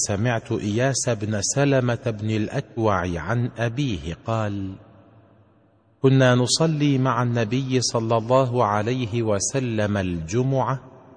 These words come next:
ثم نرجع فلا نرى للحيطان فيئا نستظل به." حدثنا أحمد بن عبده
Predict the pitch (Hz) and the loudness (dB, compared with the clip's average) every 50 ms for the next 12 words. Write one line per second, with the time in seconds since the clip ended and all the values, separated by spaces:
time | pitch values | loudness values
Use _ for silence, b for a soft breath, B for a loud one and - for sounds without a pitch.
0 | - - - - - - - - - - 135 127 123 117 113 110 104 107 131 147 | -20 -20 -20 -20 -20 -20 -20 -4 2 4 4 4 4 4 4 2 4 4 2 2
1 | 147 143 131 120 123 127 131 120 127 135 135 135 - - - - - - - - | 2 0 0 0 2 2 2 2 0 -4 -4 -8 -12 -18 -20 -20 -20 -20 -20 -20
2 | - - - 135 127 123 123 120 117 113 107 104 107 127 143 151 151 147 143 139 | -20 -2 4 4 6 6 8 6 6 6 4 4 4 4 4 4 4 4 4 6
3 | 135 127 120 110 120 127 131 123 110 - - - 123 123 120 113 110 98 92 - | 4 4 4 2 2 2 0 0 -2 -6 -4 -2 0 0 2 0 0 0 -2 -4
4 | - - 143 143 143 135 131 131 127 123 117 - - 147 156 156 139 123 - - | 2 4 4 6 6 4 4 2 2 0 -2 -2 -2 -2 -2 0 0 -2 -4 -2
5 | 107 107 101 95 90 85 82 82 92 110 117 117 - - - - 120 113 113 107 | 0 0 0 0 0 -2 -2 -2 0 0 0 -2 -4 -6 -2 0 2 2 2 4
6 | 123 151 143 123 101 87 85 78 67 80 73 - - - - - - - - - | 2 0 0 0 -2 -2 -2 -2 -4 -6 -10 -10 -14 -20 -20 -20 -20 -20 -20 -20
7 | - - - - _ - _ _ _ _ _ _ _ _ _ _ _ _ _ _ | -20 -20 -20 -20 _ -20 _ _ _ _ _ _ _ _ _ _ _ _ _ _
8 | _ _ _ _ _ _ _ _ _ _ _ _ _ _ _ _ _ _ _ _ | _ _ _ _ _ _ _ _ _ _ _ _ _ _ _ _ _ _ _ _
9 | _ _ _ _ - 139 131 123 143 170 - - 170 151 151 147 139 - - 151 | _ _ _ _ 0 0 2 4 4 2 4 4 2 4 6 4 4 4 2 0
10 | - - - 147 143 131 127 135 120 117 117 120 120 110 95 98 123 135 131 131 | -2 0 2 4 4 6 4 4 2 4 2 4 4 4 4 4 2 0 0 0
11 | 131 143 147 | -2 -2 -2